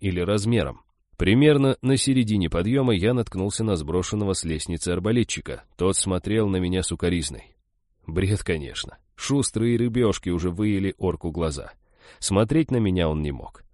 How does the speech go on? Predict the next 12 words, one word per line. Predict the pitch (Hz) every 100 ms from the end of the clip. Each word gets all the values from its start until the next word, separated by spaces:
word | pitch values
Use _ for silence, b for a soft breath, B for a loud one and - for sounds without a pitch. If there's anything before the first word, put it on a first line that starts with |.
| _ _ _ _ -
Я | 80
сделал | 90 107 127 107
небольшую | 107 101 98 95 92
остановку, | 80 - 92 117 - 98 85 -
переложил | - 90 92 104 127
себе | - 98 95
пяток | 104 98 101
арбалетных | 90 87 87 87 82 80
болтов | 71 78 - 120 - - _ -
и | 147
продолжил | - 85 76 82 85 87
восхождение. | 80 82 85 73 73 67 50 -